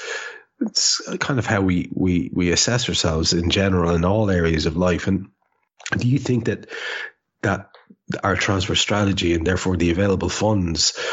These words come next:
have been adversely inf-, uh, impacted then by, by hanging on to these players, uh, as, uh, as a result of this loyalty,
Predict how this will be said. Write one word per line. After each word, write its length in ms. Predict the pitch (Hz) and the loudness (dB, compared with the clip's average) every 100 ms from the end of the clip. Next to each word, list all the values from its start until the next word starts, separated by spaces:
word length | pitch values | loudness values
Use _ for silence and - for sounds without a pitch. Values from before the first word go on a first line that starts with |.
| - - - _ | -6 -8 -16 _
have 280 | - 104 92 | -2 -2 -2
been 440 | 110 107 95 87 - | -2 0 0 -2 0
adversely 600 | 98 92 107 127 - 117 | 0 0 0 0 0 -2
inf-, 260 | 92 - - | -2 -6 -6
uh, 140 | 87 87 | -2 0
impacted 520 | - 87 - 90 - 87 | 0 0 0 -2 -2 0
then 240 | 85 82 | 0 0
by, 300 | 87 85 80 - | 0 0 -2 -2
by 120 | 90 | 0
hanging 440 | 92 101 98 90 | 2 2 2 0
on 200 | 85 90 | 0 0
to 100 | 90 | 0
these 220 | - 80 - | -2 -2 -2
players, 460 | - 82 80 85 | -2 0 0 0
uh, 440 | - 90 87 80 - | 0 0 0 0 0
as, 320 | 69 92 95 - | 2 2 0 0
uh, 180 | 92 90 85 - | 0 0 0 -2
as 260 | - 92 90 | 0 0 2
a 40 | |
result 400 | 95 90 107 117 | 2 2 0 0
of 80 | 95 | -2
this 220 | 95 85 | -2 -2
loyalty, 540 | 82 85 82 - 80 | 0 0 0 -2 -4